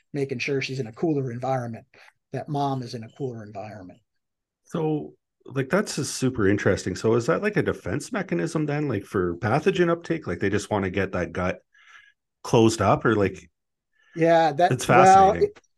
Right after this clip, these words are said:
Speaker 1: yeah, a-, and, and we don't really know, uh, from an evolutionary perspective what that adaptive advantage might be, whether it would be or not. Um, you know, it could also be that, uh, you know, I put it as the gut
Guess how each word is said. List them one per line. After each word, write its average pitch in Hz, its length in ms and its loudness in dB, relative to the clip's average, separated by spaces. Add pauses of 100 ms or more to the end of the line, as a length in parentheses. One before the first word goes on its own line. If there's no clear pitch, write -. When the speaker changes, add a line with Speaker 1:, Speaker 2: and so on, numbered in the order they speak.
(220)
Speaker 1:
yeah, 208 460 4
a-, 208 240 -2
and, 185 260 -4
and 180 240 -2
we 170 100 2
don't 175 280 2
really 160 340 2
know, 151 680 2
uh, 139 260 -10
from 147 220 -2
an 139 80 -4
evolutionary 151 720 0
perspective 143 480 -6
what 151 300 -2
that 151 240 -4
adaptive 143 640 -6
advantage 135 680 -4
might 147 400 -2
be, 139 220 -4
whether 135 260 -4
it 123 100 -10
would 156 180 -2
be 127 180 -6
or 113 80 -10
not. 139 360 -4 (360)
Um, 147 560 0
you 165 80 -6
know, 147 80 -4
it 135 80 -10
could 160 140 4
also 165 360 6
be 156 220 -2
that, 135 240 -4 (380)
uh, 131 360 -10 (100)
you 127 120 -18
know, 107 140 -16 (320)
I 151 200 0
put 165 240 0
it 151 100 2
as 131 400 -6
the 147 120 -10
gut 147 260 -4